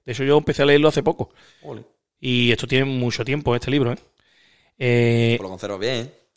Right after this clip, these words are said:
Speaker 1: este, porque lo tengo en mi biblioteca particular, donde tengo libros de carnaval, libros de... y mira,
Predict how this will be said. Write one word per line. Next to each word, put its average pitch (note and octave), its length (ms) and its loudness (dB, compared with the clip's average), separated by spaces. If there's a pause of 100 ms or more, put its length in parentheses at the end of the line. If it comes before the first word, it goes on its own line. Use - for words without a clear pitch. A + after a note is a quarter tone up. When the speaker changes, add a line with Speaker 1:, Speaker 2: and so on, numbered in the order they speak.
(140)
Speaker 1:
este, C3 380 0
porque A2+ 240 -8
lo A#2 100 -10
tengo C#3 340 6
en C#3 120 4
mi C3+ 80 2
biblioteca C3+ 580 6
particular, C3 440 4
donde C3+ 200 4
tengo C3+ 420 6
libros C3 220 4
de B2+ 80 2
carnaval, B2+ 460 4
libros B2+ 240 2
de... B2+ 540 0 (920)
y A2+ 680 0
mira, A#2 220 -2